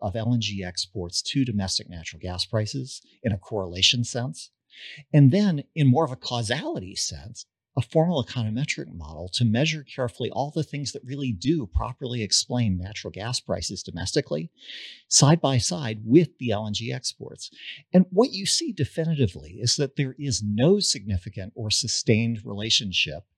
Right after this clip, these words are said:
on a correlation basis over time. And when you properly specify and explain the things that do forecast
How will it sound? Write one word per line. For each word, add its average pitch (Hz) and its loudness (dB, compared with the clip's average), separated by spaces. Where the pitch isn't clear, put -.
on 120 0
a 117 -4
correlation 120 6
basis 82 -8
over 71 -10
time. 101 -10
And 147 12
when 151 4
you 151 -6
properly 160 -6
specify 107 0
and 95 -4
explain 117 0
the 104 -4
things 131 -8
that 120 -4
do 131 8
forecast 113 2